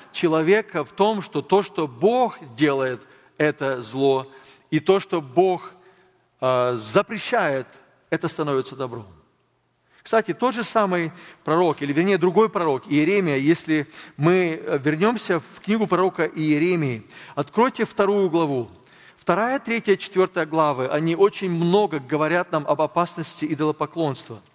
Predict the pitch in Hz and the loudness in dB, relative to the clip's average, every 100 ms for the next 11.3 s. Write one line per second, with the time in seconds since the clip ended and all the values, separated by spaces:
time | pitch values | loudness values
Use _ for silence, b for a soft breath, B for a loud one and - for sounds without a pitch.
0 | _ B B B B B B - 160 190 | _ B B B B B B -2 0 0
1 | 233 - 202 208 175 - 185 180 185 165 | -2 -2 -4 2 0 2 0 0 0 0
2 | 156 151 156 135 220 214 196 - 156 170 | 0 2 0 0 0 2 0 -2 -4 -4
3 | 156 165 147 B B B - 135 151 147 | -2 -2 -4 B B B -6 0 0 0
4 | 226 196 180 175 147 147 160 185 170 160 | 0 0 0 -4 -8 -2 0 0 -2 -4
5 | 160 190 180 175 - 214 202 220 190 143 | 0 0 0 -6 -4 0 2 2 2 0
6 | 151 139 170 - - 147 175 185 180 175 | -2 -2 -4 -4 -4 -2 0 -2 -4 -6
7 | 143 123 139 135 - 156 123 123 151 190 | -6 -6 -6 -6 -8 -8 -8 -4 0 0
8 | 233 B B B B 156 165 - 190 190 | -2 B B B B -2 -2 -2 0 2
9 | 208 185 196 170 170 139 - 156 196 160 | 2 0 -2 0 -2 -4 -2 0 0 -2
10 | 165 156 147 175 156 160 156 165 165 175 | -4 -2 -2 0 0 2 0 -4 -2 0
11 | 156 - 113 | 0 -6 -14